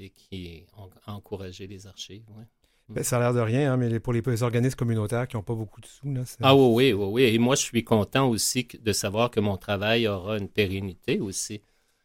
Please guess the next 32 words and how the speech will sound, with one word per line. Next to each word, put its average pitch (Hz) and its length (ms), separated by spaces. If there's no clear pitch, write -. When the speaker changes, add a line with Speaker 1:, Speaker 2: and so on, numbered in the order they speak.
Speaker 2:
Ouais. 175 140
Speaker 1:
Qu'il 104 120
ne 98 40
sera - 260
pas, 101 380
euh, 82 60
qu'il - 120
sera - 200
pas 98 140
jeté - 200
au 101 80
vidange 101 640
ou 92 80
qu'il - 140
ne 87 40
sera - 180
pas, 107 180
parce - 200
que 101 80
ma 95 120
famille 110 380
aurait 95 140
peut-être - 360
pas 98 120
su - 240
quoi 120 180
faire 120 300
avec 101 240
tout - 120
ça, 120 420
avec, 98 280
euh, 90 200